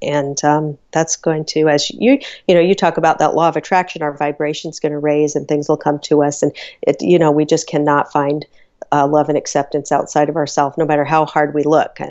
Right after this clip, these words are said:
you know. And I was bullied as a kid. There's always gonna be some bullies or trolls or somebody who doesn't agree with you, so we have to be right with ourselves. And it sounds cliche, love you, if you don't love yourself,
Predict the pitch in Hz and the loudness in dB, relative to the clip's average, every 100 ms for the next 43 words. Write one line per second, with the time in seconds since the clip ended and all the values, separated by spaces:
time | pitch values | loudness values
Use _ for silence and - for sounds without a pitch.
0 | - - 139 139 - 175 170 180 - - | -10 -10 -8 -6 0 2 4 4 2 2
1 | 156 190 185 180 175 170 170 165 165 180 | 4 4 4 2 0 -2 2 2 2 -2
2 | - 226 254 254 - 185 175 175 156 175 | 2 4 4 0 -2 0 -2 -2 -2 2
3 | 190 185 175 147 - 196 185 175 180 170 | 2 2 0 -4 -2 2 4 4 2 0
4 | 156 - - - - 180 175 165 170 147 | -6 -8 -18 -14 -2 0 0 0 -2 -2
5 | 139 131 202 196 185 170 165 156 - 160 | -4 -2 0 0 0 0 0 0 0 0
6 | 151 147 160 160 160 - - 147 147 147 | 2 2 0 0 0 -2 -4 -2 0 -2
7 | 143 147 135 - 170 165 143 - 156 147 | -2 -2 0 0 0 0 -2 -2 -2 -4
8 | - - 190 - 208 202 - 180 - 208 | -10 -2 0 4 2 2 0 -2 2 4
9 | 190 151 196 233 - - 214 247 - 233 | 4 2 0 -2 -6 -4 -2 -2 0 0
10 | 214 214 254 226 190 | -2 -2 0 0 0